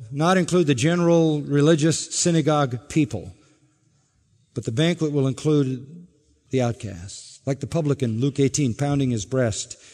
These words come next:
"God, be merciful to me, a sinner." That's why First Corinthians one says, "Not many noble, not many mighty. God has chosen the humble and the poor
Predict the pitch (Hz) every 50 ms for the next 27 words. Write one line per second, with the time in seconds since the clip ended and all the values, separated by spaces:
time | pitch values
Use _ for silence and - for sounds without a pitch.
0 | - _ _ _ _ _ _ - 135 135 131 120 117 120 123 131 143 127 - -
1 | - - 123 120 117 120 117 113 107 - - 127 120 127 143 - - 160 147 139
2 | 127 - - - - - - 156 139 - - 156 139 131 135 131 123 104 135 160
3 | 170 165 - - 139 120 107 131 135 151 156 151 147 143 135 131 135 139 131 135
4 | 127 120 123 135 143 143 135 135 131 123 123 131 139 139 139 139 - - - -
5 | - - - 143 139 139 135 120 - - 147 135 123 95 120 113 98 80 147 147
6 | 143 135 143 135 131 - - - - _ - 123 117 107 98 - - 151 147 147
7 | 147 143 135